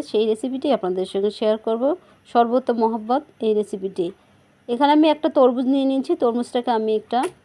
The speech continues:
টেপের সাহায্যে একটু বর্ডার করে নিয়েছি। আমি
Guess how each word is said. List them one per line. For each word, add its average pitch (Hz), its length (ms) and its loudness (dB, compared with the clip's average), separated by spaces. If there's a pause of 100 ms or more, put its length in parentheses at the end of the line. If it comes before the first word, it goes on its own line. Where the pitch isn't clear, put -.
(600)
টেপের 277 280 2
সাহায্যে 294 320 2
একটু 277 240 -4 (720)
বর্ডার 247 320 2
করে 285 200 2
নিয়েছি। 254 340 0
আমি 254 160 0